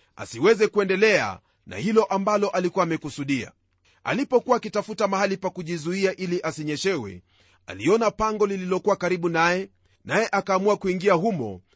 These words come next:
huku mvua ikiendelea kunyesha mno. Pango hilo lilimzuia kunyeshewa, lakini lilikuwa na giza ndani yake. Baada ya muda kama wa dakika thelathini hivi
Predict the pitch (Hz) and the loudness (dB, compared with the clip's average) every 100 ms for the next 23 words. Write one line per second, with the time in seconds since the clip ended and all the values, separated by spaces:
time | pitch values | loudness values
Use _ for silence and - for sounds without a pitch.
0 | _ - 208 202 226 196 202 240 214 185 | _ -4 -4 -2 -4 -4 0 2 2 0
1 | 196 185 190 185 175 170 165 156 143 110 | -2 0 2 2 0 -2 0 0 -2 -4
2 | - _ _ _ _ _ _ - 117 117 | -10 _ _ _ _ _ _ -10 -8 -4
3 | 120 214 220 202 190 185 143 208 214 202 | 0 4 4 4 -2 -4 -4 0 2 2
4 | 185 175 - 214 143 101 87 _ _ _ | -2 0 0 0 0 -4 -12 _ _ _
5 | 101 110 226 233 214 202 196 220 202 156 | -12 -8 -4 -2 -2 -4 -4 -4 -2 -4
6 | 202 175 165 160 147 143 120 - - _ | -4 -4 0 0 0 -2 -4 -12 -20 _
7 | _ _ _ - 151 269 285 240 226 233 | _ _ _ -2 2 4 4 4 2 0
8 | 220 - 214 202 185 185 208 185 175 175 | -2 0 0 2 2 0 -4 -4 -2 -2
9 | 165 196 175 165 175 104 95 | -4 -4 -2 -2 -4 -10 -12